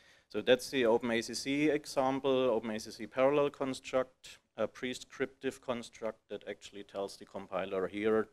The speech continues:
take this code and parallelize it as I describe with these pragmas." Similar, you can use, um, with Open M P target offloading. So you, there you have, uh,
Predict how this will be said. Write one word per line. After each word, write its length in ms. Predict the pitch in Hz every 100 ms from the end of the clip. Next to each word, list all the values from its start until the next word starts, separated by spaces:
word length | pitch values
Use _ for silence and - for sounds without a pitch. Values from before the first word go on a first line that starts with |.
| _
take 280 | - 104 -
this 180 | 104 -
code 300 | - 98 95
and 120 | 92
parallelize 600 | - 90 95 95 92 87
it 120 | 92 -
as 240 | 78 -
I 160 | 87 82 - _ _ _ - - -
describe 500 | - - - 87 85 - -
with 140 | 92 - -
these 200 | 82 -
pragmas." 640 | - 85 - 82 78 - _ _ _ - - _
Similar, 420 | - 135 139 135
you 140 | 131
can 260 | 123 127 113
use, 460 | 113 117 - - -
um, 300 | 107 101 101
with 160 | 98
Open 260 | - 123 127
M 140 | 117
P 160 | 117 110
target 460 | - 127 135 143 -
offloading. 760 | 131 - 135 127 131 127 123
So 200 | 117 101
you, 160 | 98 98
there 160 | 95 98
you 100 | 95
have, 220 | 98 90 - - _ - -
uh, 220 | 98 95